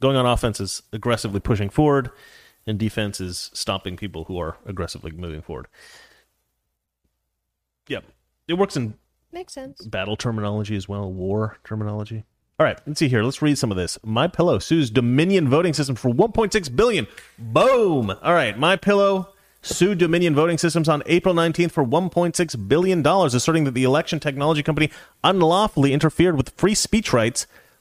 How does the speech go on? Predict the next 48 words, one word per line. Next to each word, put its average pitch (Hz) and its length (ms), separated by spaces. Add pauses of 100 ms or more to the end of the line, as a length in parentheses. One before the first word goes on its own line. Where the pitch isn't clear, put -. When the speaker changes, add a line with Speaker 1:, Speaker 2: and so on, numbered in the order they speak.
(320)
Speaker 1:
of 110 120
C 180 300
E 135 40
O 131 320
Mike 101 440
Lindell. 98 1000 (1500)
One 123 140
of 107 60
my 92 140
favorite 87 320
people. 147 420 (380)
Such - 140
a - 40
cool 107 200
guy. 131 340 (1120)
You 151 80
know, 156 100
I, 151 140
I 139 60
saw 214 180
him 208 80
at 113 80
C 190 160
pac 107 240
once, 95 140
but 104 80
I 101 40
didn't 127 160
say 120 140
hi. 107 280
I 87 40
never, 98 260 (140)
I, 107 140
I 85 100
don't 123 100
think - 140
I've 98 80
met 104 160
him. 90 140 (1120)
Attorneys 196 320
for 156 100
My 139 220
Pillow 135 260
claim 160 240
that 131 100
Dominion 135 340
has 120 120
engaged 120 640